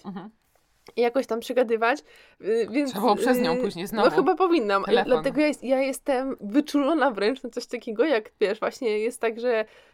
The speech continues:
Speaker 2: y, że ktoś się radzi odnośnie relacji ze mną z kim-, y, z kimś innym, bo to nie tędy droga. Nie wiem, właśnie w sumie może to takie d-, moje doświadczenia życiowe, prawda, spowodowały, że ja się nie
Speaker 1: No, na
Speaker 2: radzę.
Speaker 1: swój sposób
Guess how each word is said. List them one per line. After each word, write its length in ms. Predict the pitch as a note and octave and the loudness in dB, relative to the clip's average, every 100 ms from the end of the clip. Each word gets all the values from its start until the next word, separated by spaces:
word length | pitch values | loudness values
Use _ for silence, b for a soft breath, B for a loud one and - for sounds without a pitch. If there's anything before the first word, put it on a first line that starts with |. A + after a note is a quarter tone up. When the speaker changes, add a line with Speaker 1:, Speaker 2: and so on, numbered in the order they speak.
| - | -6
Speaker 2:
y, 160 | - A3+ | 0 0
że 100 | A#3+ | 0
ktoś 240 | - A3+ | -4 -4
się 160 | - C4 | 0 0
radzi 440 | A3 G#3+ A#3 A3+ | 2 0 -6 -6
odnośnie 520 | - G#3 A#3 - A3+ G#3+ | -6 -4 -4 2 2 2
relacji 500 | A#3 A#3+ A#3+ - A3+ | 2 4 2 0 -4
ze 140 | B3 | -2
mną 200 | A#3 A#3 | -2 -2
z 100 | - | -4
kim-, 180 | B3 A3+ | -8 -8
y, 480 | - A3 A3 A3 G#3+ | -8 -4 -4 -4 -6
z 100 | - | -8
kimś 300 | A#3 A#3+ - | -8 -8 -8
innym, 400 | A#3 A3 C4 A3+ | -6 -2 -2 0
bo 200 | A#3+ B3 | 0 0
to 220 | - A#3 | -2 -2
nie 180 | A3+ A#3 | -2 -4
tędy 300 | B3 A3+ A#3+ | -4 -2 0
droga. 420 | A#3 G3 A#3 F4+ B B B | 0 2 0 -2 B B B
Nie 140 | A#3+ | -6
wiem, 120 | G#3+ | -4
właśnie 280 | E3 G3 G3+ | -6 -8 -10
w 80 | F#3+ | -8
sumie 200 | A3 G3 | -6 -4
może 200 | G#3 G#3 | -6 -8
to 60 | - | -8
takie 240 | A3 A3 | -8 -6
d-, 160 | F#3 - | -10 -8
moje 180 | G#3+ G#3 | -6 -4
doświadczenia 720 | F#3+ G#3+ G#3 - - B3+ A#3 | -6 -6 -10 -8 -6 -2 -2
życiowe, 520 | G#3+ - G3+ F#3 F3 - | -4 -2 0 0 -2 -2
prawda, 560 | F3+ F3 F#3 F#3+ E3+ G3 | -6 -4 -4 -4 -4 -6
spowodowały, 560 | - G3 G#3 F#3 F#3 | -4 -2 -2 0 -2
że 100 | - | 0
ja 60 | F3+ | -6
się 120 | - | -4
nie 60 | A3 | -2
Speaker 1:
No, 40 | D4+ | 0
na 60 | |
Speaker 2:
radzę. 180 | E4 F#4 | 0 -2
Speaker 1:
swój 160 | F4+ F4 | -6 -8
sposób 400 | - E4+ F4+ | -8 -8 -8